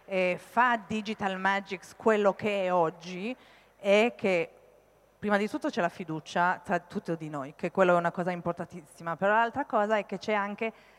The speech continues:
la diversità culturale. Quindi ognuno prende, eh, eh, sul tavolo di lavoro nostro in digital la sua parte.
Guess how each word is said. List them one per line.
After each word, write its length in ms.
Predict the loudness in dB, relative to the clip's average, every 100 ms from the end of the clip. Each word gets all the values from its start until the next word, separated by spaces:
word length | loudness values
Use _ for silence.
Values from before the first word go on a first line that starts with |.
| _
la 260 | -8 0 2
diversità 600 | 0 -4 -4 -4 -6 -6
culturale. 840 | -6 -10 -14 -12 0 0 0 -4 -10 -14 _ _
Quindi 260 | -6 -2 4
ognuno 800 | 4 4 2 2 4 6 4 4
prende, 600 | 0 0 0 0 0 -2
eh, 260 | -4 -4 -4
eh, 260 | -8 -10 -12 -20
sul 420 | -20 -4 -2 0
tavolo 580 | -2 0 0 2 4 2 -2 -18
di 160 | -8 2
lavoro 440 | 2 4 4 4
nostro 340 | 2 0 0 -4
in 100 | -6
digital 480 | -8 -8 -4 -2 -2 -10 -20 -6
la 160 | -4
sua 260 | -2 2 2
parte. 520 | 2 -2 -4 -8 -12